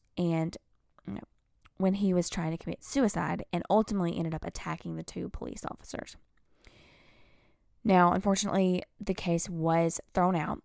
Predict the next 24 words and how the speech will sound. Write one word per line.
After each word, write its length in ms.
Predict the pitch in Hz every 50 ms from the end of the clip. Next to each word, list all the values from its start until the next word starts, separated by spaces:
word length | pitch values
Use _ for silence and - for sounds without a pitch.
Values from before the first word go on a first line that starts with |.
| _ -
and 120 | 180 180
charges 340 | - - 156 160 165 165 -
were 60 | 180
dropped, 300 | 175 - 170 160 - -
like 140 | - 175 -
I 40 | 180
said, 320 | 180 - - 156 156 -
but 200 | - 226 - _
this 340 | - 180 185 190 - - - _ _ _ _ _ _ 208 - -
didn't 220 | 233 254 262 269
really 120 | 262 240
solve 420 | 220 - - 180 165 165 165 180 190 - - _ _
anything 340 | - 208 208 190 - 147 -
for 100 | - -
the 80 | - -
family. 360 | - 87 - - 50 50 - - _ _ _ _ _ _ _ _ _ _ _ _ _ _ _ _ _ _ - - - -
So 100 | - 202
it 60 | -
was 80 | 196 202
after 280 | 180 240 269 - 302
this 280 | 240 - 185 185 190 -
that 160 | - 180 -
the 80 | - 175
family 440 | - 170 165 160 170 165 165 -